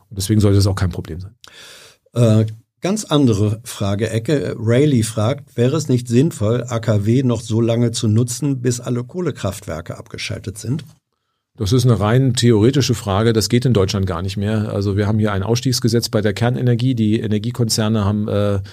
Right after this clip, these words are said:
Speaker 1: die Kernkraftwerke so, äh, von ihren Betriebszyklen und von den Personalzyklen, äh, entsprechend gefahren auf Verschleiß. Das heißt also, wenn ich die jetzt weiterlaufen lassen wollte, muss ich die erstmal neu genehmigen lassen, äh, da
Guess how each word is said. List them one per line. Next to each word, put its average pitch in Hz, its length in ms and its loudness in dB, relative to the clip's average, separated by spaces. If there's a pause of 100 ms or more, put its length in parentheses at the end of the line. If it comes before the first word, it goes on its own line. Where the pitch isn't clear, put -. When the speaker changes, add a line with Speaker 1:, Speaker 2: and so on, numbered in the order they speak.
(300)
Speaker 1:
die 107 80 -6
Kernkraftwerke 113 840 0
so, 117 480 4
äh, 107 300 2 (240)
von - 180 -4
ihren 113 200 0
Betriebszyklen 127 840 0
und 107 100 -2
von 113 120 -2
den 101 140 0
Personalzyklen, 113 880 0
äh, 107 220 -2
entsprechend 104 420 -2
gefahren 113 500 -2
auf 104 180 -4
Verschleiß. 110 720 0
Das 110 160 -6
heißt 110 220 -4
also, 104 180 -4
wenn 101 80 0
ich 104 100 -4
die 101 120 -6
jetzt - 280 -2
weiterlaufen 104 520 2
lassen 98 240 -2
wollte, 104 280 0 (460)
muss 123 140 -4
ich 123 80 0
die 120 60 2
erstmal 107 180 0
neu 101 120 2
genehmigen 113 380 4
lassen, 107 320 0
äh, 101 240 -2
da 101 280 -4